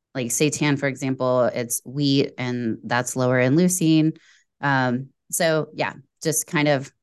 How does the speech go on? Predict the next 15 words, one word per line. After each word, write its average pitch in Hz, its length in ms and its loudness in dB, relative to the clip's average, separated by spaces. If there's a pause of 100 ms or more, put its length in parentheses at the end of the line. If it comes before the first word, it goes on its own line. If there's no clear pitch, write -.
(100)
being 147 200 -2
strategic 135 580 -4
with 175 160 2
it. 254 160 4 (600)
And 330 160 6
then 320 460 4 (260)
myth 185 380 0
number 196 320 -2
three 156 760 0 (140)
that - 140 -8
we're 117 100 -8
going 139 280 -2
to 139 60 -8
bust 143 520 -2
is 147 480 0